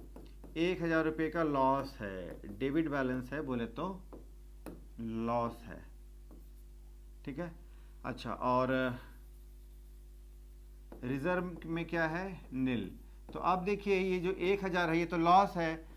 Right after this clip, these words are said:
तो टोटल जो ये एक हज़ार है, लॉस है, तो ये क्या हो गया? कैपिटल लॉस, या ये कहें इसको हम लोग प्री एक्विजिशन लॉस। तो ऐसे केसेस में हम लोग को जो ये हेडिंग है, हेडिंग चेंज कर देना होता है।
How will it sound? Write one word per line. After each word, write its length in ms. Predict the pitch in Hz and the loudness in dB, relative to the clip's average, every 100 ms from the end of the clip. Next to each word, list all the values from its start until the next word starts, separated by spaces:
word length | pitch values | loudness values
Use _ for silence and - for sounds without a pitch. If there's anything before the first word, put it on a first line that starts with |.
| - - | -10 -6
तो 80 | |
टोटल 360 | 151 170 170 208 | 0 2 4 2
जो 140 | 202 | 6
ये 120 | 202 196 | 6 6
एक 120 | 180 | 2
हज़ार 200 | 175 175 | 2 4
है, 140 | 175 | 4
लॉस 400 | 170 170 190 190 | 6 6 6 4
है, 140 | 165 156 | 0 0
तो 60 | 170 | -4
ये 80 | |
क्या 160 | 170 214 | 2 6
हो 80 | 208 | 6
गया? 80 | 170 | 6
कैपिटल 340 | 160 156 196 | 2 2 4
लॉस, 260 | 180 196 240 - - | 6 6 4 -4 0
या 120 | 151 | 4
ये 140 | 160 180 | 4 4
कहें 260 | 170 160 165 | 2 0 -2
इसको 340 | 160 175 165 | -4 0 0
हम 140 | 160 | 0
लोग 240 | 165 160 165 - _ 180 | 0 0 -4 -16 _ 6
प्री 140 | 196 | 8
एक्विजिशन 440 | 185 170 170 165 147 | 8 6 0 0 4
लॉस। 380 | 139 185 208 - - - - - | 10 10 10 2 -16 -20 -14 -4
तो 60 | |
ऐसे 380 | - 180 185 240 | 6 6 8 4
केसेस 340 | 226 190 170 139 | 4 2 2 0
में 320 | 156 233 - - - | 2 2 0 -6 -2
हम 140 | 160 175 | 2 4
लोग 180 | 202 202 | 4 2
को 100 | 196 | 2
जो 100 | 196 | 4
ये 120 | 180 | 4
हेडिंग 360 | 135 147 220 180 | 4 4 4 4
है, 200 | 143 160 180 - - - | 4 2 0 -8 -6 4
हेडिंग 300 | 165 208 208 | 6 6 4
चेंज 300 | 190 202 190 | 6 6 6
कर 160 | 175 156 | 4 4
देना 220 | 151 143 | 6 6
होता 320 | 135 131 131 | 4 2 2
है। 280 | 120 120 | 4 0